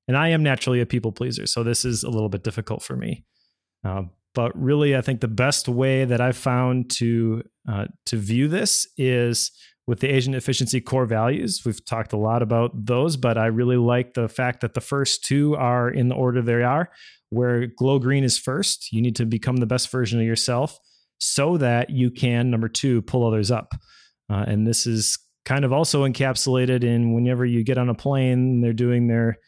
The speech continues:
their, uh, presentation before you, you take off. Your seatbelts are here, the exits are here. They always tell you that w-, if the oxygen masks are deployed, you should put on your own first, because if you run out of oxygen,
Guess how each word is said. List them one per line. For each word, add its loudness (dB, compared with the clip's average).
their, 0
uh, 0
presentation 0
before 0
you, 2
you 2
take -2
off. 0
Your -2
seatbelts 0
are 0
here, 0
the 2
exits 0
are 2
here. 0
They 4
always 2
tell 0
you 2
that 0
w-, -4
if -6
the 2
oxygen 0
masks 2
are 0
deployed, 0
you -2
should -2
put 2
on 2
your 0
own 2
first, -2
because -2
if -2
you 2
run 2
out 2
of 2
oxygen, 0